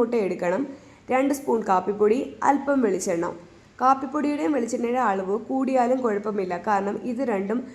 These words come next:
മുട്ടയുടെ ബാഡ് സ്മെല്ലിനെ കുറേ അധികം കുറയ്ക്കാനായിട്ട് നമ്മളെ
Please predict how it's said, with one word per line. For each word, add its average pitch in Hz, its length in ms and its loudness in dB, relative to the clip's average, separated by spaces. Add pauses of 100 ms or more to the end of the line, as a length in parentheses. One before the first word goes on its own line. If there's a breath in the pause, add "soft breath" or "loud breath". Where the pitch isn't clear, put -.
(220 loud breath)
മുട്ടയുടെ 254 420 0 (100)
ബാഡ് 214 280 0
സ്മെല്ലിനെ 208 480 -2
കുറേ 226 200 0 (100)
അധികം 190 240 -2 (220)
കുറയ്ക്കാനായിട്ട് 254 680 0
നമ്മളെ 196 200 -2